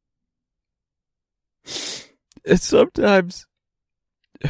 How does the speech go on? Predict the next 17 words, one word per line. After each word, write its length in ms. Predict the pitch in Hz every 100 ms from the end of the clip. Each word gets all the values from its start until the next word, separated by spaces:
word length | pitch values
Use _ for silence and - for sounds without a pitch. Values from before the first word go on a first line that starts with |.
| - - - - - - _ _ -
I 120 | 139
don't 240 | 220 220
even 260 | 226 214 185
know 460 | 190 190 175 226 - _ _ _ _ _ _ _ _ _ _ _ _ _ _ _ _ _ _ _ _ _ _ _ - - - - - - - _ _ _ _ - - - _ _ _ -
if 200 | - 165
I 100 | 190
want 320 | 185 190 220 -
to 160 | -
hold 260 | 147 127 120
on 220 | 110 101
anymore. 480 | 104 101 101 104 127 _ _ _ _ _ _ _ _ _ _ _ _ -
Like, 340 | 202 180 - - - - _ _ _ _ _ _ _ _ _ _ _ _ _ - - - - _ _ _
is 100 | -
it 80 | -
really 280 | - 160 165
worth 340 | 156 165 151 170
it? 160 | 190